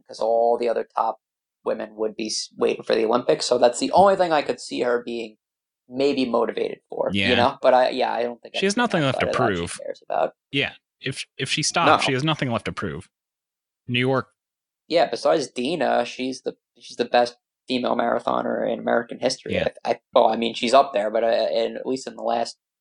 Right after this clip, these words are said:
Speaker 1: thirty, forty years, you know?
Speaker 2: I think I would have said that even if she hadn't won New York in twenty seventeen, but then she went and won New York in twenty seventeen. And the way she did it, she, she dropped everyone at Central Park, which it's where most people really start to fall apart. So, yeah,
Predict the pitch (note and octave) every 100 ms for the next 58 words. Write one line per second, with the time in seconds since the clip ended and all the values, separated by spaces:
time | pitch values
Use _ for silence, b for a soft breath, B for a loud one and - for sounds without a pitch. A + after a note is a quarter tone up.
0 | - B2+ A2 - - A2+ - A2+ A2 -
1 | A2 A2+ - - B2+ G3+ F#3+ D#3 B2 B2
2 | A2+ G#2 G#2+ G#2 G2 - F#2+ G2 F#2+ F#2+
3 | G2+ F#2 F2+ E2+ F#2+ - F2+ F2 G2 F#2+
4 | - F2 E2+ G#2+ B2+ A2+ A2 D#2+ F2+ A2
5 | G2+ F#2+ F2 - F2+ - F#2 - F2+ F#2
6 | - F2 E2+ - _ _ - A#2+ G#2 A#2+
7 | A2+ G2 F2 D#2+ - G#2 G2+ _ _ _
8 | _ - G#2 - F#2 G2 - F2+ F#2+ E2
9 | E2 E2+ G2 G#2 - G#2 F2 - E2+ E2+
10 | D2+ - - _ _ D#2 - - _ _
11 | _ _ _ _ _ _ _ G#2+ G#2+ G2
12 | - G2+ E2 G2+ F2+ E2+ E2+ - - F#2+
13 | E2 A2 F2+ - - D2+ - _ - A2